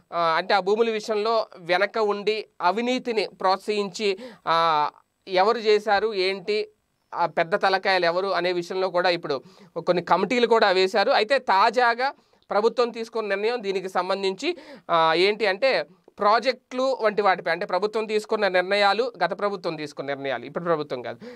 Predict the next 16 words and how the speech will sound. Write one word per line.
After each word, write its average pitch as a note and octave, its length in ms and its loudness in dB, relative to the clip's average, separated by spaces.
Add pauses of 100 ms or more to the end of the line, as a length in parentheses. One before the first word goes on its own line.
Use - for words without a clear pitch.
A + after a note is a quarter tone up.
(220)
గత G3+ 140 4
ప్రభుత్వం G#3+ 380 2
తీసుకున్న G3+ 380 -2
నిర్ణయాలు, F#3+ 560 2 (220)
అలాగే G3 280 4
ప్రాజెక్టులకు G3+ 680 0
సంబంధించిన F#3+ 640 -4
వాటిపై F3 400 0
పూర్తిగా A3+ 520 0
సమీక్షించడానికి G#3 1200 -2 (360)
మంత్రివర్గ A#3+ 680 2
ఉపసంఘాన్ని A#3 800 0
నియమిస్తూ G#3+ 460 -4
ఒక A3+ 180 0
జీవో G#3+ 460 2
కూడా, A3+ 340 2